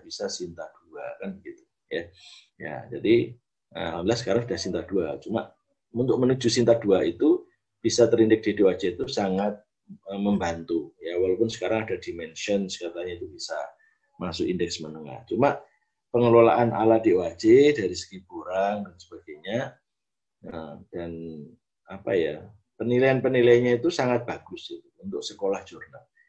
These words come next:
Jadi D O A J itu sebenarnya mirip dengan akreditasi Arjuna, cuman mereka tidak minta login sebagai sebagai, apa ya, asesor gitu, enggak, ya.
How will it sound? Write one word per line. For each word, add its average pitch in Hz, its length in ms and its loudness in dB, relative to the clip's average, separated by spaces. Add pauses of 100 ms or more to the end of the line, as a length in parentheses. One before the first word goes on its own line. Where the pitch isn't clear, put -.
(320)
Jadi 139 480 2
D - 60 -14 (100)
O 120 80 10
A 120 80 6
J 123 160 4
itu 165 80 4
sebenarnya 160 240 2
mirip 143 320 4
dengan 113 480 0
akreditasi 113 640 -10
Arjuna, - 640 -12
cuman 127 480 -2 (480)
mereka 110 240 -2
tidak 123 320 -4
minta 104 320 2
login 110 480 0
sebagai 92 960 -6 (760)
sebagai, 90 760 -6
apa 87 240 -10
ya, 71 160 -10
asesor 85 600 -10
gitu, 67 180 -16
enggak, 64 280 -18 (200)
ya. 78 160 -20